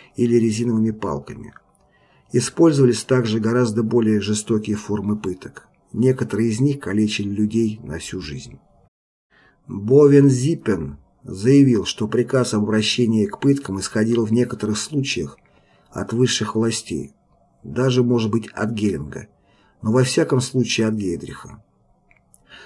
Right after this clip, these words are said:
В инструкциях указывалось, что к пыткам можно прибегать в тех случаях, когда нужно заставить подвергаемых пыткам лиц дать сведения, которые помогут обнаружить диверсионные организации,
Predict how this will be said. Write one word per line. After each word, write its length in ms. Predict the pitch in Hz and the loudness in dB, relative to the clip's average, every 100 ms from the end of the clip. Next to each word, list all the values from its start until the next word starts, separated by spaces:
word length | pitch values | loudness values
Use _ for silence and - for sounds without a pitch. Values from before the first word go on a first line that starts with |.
| - | -18
В 160 | - 123 | 2 4
инструкциях 680 | 139 - 175 - - 120 131 | 4 6 4 4 2 2 2
указывалось, 680 | 131 143 113 95 80 69 | 0 0 0 -2 -8 -10
что 260 | - - 113 | -12 -8 -8
к 120 | - | -4
пыткам 340 | - 151 - 101 | 0 0 0 0
можно 340 | 107 104 104 | 2 2 0
прибегать 480 | 104 107 113 113 107 | 0 2 2 2 -2
в 120 | - | -2
тех 180 | 117 104 | -4 -4
случаях, 600 | - 135 - 85 71 - _ _ _ _ _ | -2 -2 -2 -6 -10 -14 _ _ _ _ _
когда 300 | - 123 143 | -2 2 6
нужно 300 | 143 165 135 | 6 4 2
заставить 720 | 107 113 - 123 113 104 - _ | 2 0 0 2 4 2 -2 _
подвергаемых 720 | - 113 113 110 117 110 107 - | -4 0 0 2 2 2 0 0
пыткам 420 | 127 123 117 113 | 0 0 -2 0
лиц 240 | 120 120 104 | 0 -2 -4
дать 200 | 104 104 | -4 -4
сведения, 640 | - 123 110 92 76 - - _ _ _ - | -2 -2 -2 -6 -10 -12 -18 _ _ _ -6
которые 400 | 123 127 135 123 | -2 4 6 6
помогут 480 | 117 123 123 107 | 4 2 2 2
обнаружить 540 | 107 104 107 110 101 90 | 0 2 2 2 -2 -6
диверсионные 640 | 101 101 - 120 104 104 | -4 -4 -4 -2 0 0
организации, 880 | 95 110 107 107 117 - - 71 - | -2 0 0 0 -2 -4 -8 -10 -12